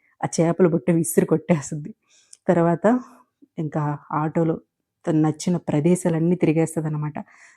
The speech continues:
తను ఏమేమి చూడాలనుకుంటదో అవన్నీ కూడా చూసేస్తది. తిరుగు ప్రయాణంలో యాక్సిడెంట్ అయిపోయి తన రెండు కళ్ళు కోల్పోతదనమాట. జీవితం మళ్ళీ సేమ్ వ్యధాభరితం. కానీ దాచుకున్న డబ్బుతో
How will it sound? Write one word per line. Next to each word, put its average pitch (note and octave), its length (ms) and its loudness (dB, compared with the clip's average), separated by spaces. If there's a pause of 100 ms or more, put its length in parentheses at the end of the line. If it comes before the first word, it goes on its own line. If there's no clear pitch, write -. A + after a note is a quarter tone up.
తను D#3 180 -2
ఏమేమి D#3+ 340 2
చూడాలనుకుంటదో D#3 880 -2
అవన్నీ D3+ 380 -2
కూడా D#3+ 260 -2
చూసేస్తది. D#3+ 720 -6 (480)
తిరుగు F#3+ 240 6
ప్రయాణంలో E3+ 520 0 (340)
యాక్సిడెంట్ D#3 480 -4
అయిపోయి D#3 300 -2
తన E3+ 220 0 (480)
రెండు E3 300 0
కళ్ళు D#3 380 -2
కోల్పోతదనమాట. D3+ 920 -6 (460)
జీవితం E3 500 0
మళ్ళీ D3 320 -2 (160)
సేమ్ D#3+ 320 -2 (140)
వ్యధాభరితం. D3+ 600 -4 (560)
కానీ F3 260 2 (220)
దాచుకున్న E3 680 0
డబ్బుతో C#3+ 440 -4